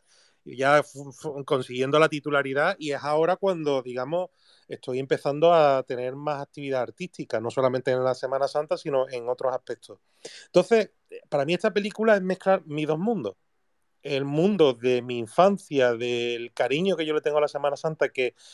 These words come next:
y que siempre he vuelto, porque, bueno, ahora la, la, la gente, mm, me ha conocido a partir de, mm, esta época, ¿no? Componiendo para Cigarrera, pero, bueno, yo en dos mil cuatro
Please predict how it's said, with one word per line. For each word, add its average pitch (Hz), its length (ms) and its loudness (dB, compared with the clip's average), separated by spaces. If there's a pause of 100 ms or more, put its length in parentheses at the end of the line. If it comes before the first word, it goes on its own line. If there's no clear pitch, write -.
(140)
y 147 120 -8
que 143 100 2
siempre 175 380 4
he - 20 2
vuelto, 202 380 0 (1000)
porque, 123 800 0 (120)
bueno, 160 360 2
ahora 160 680 4
la, 160 240 -6
la, 117 240 -18
la 120 160 -14
gente, 156 400 0
mm, 165 260 -6 (320)
me 127 80 0
ha 131 60 4
conocido 147 500 4
a 170 80 6
partir 143 400 0
de, 165 220 0
mm, 143 340 -12
esta 139 300 -2
época, 147 400 0
¿no? 180 140 -6
Componiendo 127 500 -4
para 123 160 0
Cigarrera, 151 640 2 (580)
pero, 131 800 2 (260)
bueno, 135 500 -4
yo 139 400 4
en 160 160 -2
dos 170 160 2
mil 170 220 -2
cuatro 190 640 2